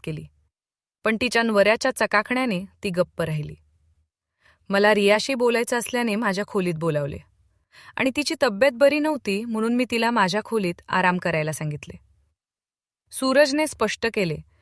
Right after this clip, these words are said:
की जरी त्याला रिया त्याची पत्नी असल्याने त्याची गरज वाटत नव्हती, परंतु तो रियाचे नाव काढून टाकू इच्छित होता, कारण त्यानेच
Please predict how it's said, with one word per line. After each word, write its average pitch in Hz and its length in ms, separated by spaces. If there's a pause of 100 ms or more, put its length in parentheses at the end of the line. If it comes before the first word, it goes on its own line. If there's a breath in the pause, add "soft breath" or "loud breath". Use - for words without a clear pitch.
(280 soft breath)
की 254 80
जरी 240 300
त्याला 294 260
रिया 226 340
त्याची 254 220
पत्नी 226 400
असल्याने 233 400
त्याची 233 260
गरज 202 380
वाटत 214 340
नव्हती, 202 420 (640 soft breath)
परंतु 285 440
तो 320 120
रियाचे 233 440
नाव 196 360
काढून 196 360
टाकू 214 260
इच्छित 170 320
होता, 151 240 (720)
कारण 208 300
त्यानेच 208 480